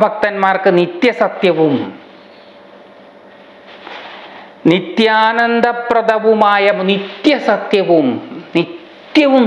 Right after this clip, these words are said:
സത്യം എന്ന് പറഞ്ഞാൽ അത് അബ്സല്യൂട്ട് നൗവിലുള്ളതാണ്, പ്രസൻറ്റിലുള്ളതാണ്. നിത്യസത്യവും നിത്യാനന്ദപ്രദവും, എപ്പോഴും ആനന്ദപ്രദമാണ്,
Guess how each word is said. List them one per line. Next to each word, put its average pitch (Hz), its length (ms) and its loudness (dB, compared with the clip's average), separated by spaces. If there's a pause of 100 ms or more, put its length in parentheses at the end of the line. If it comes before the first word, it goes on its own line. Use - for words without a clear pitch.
(120)
സത്യം 151 340 -2 (1700)
എന്ന് 190 160 2
പറഞ്ഞാൽ 175 360 0
അത് 180 100 4 (540)
അബ്സല്യൂട്ട് 180 480 0 (140)
നൗവിലുള്ളതാണ്, 143 920 0 (420)
പ്രസൻറ്റിലുള്ളതാണ്. 139 1200 0 (720)
നിത്യസത്യവും 185 960 2 (640)
നിത്യാനന്ദപ്രദവും, 220 1500 0 (280)
എപ്പോഴും 277 520 4 (100)
ആനന്ദപ്രദമാണ്, 190 800 0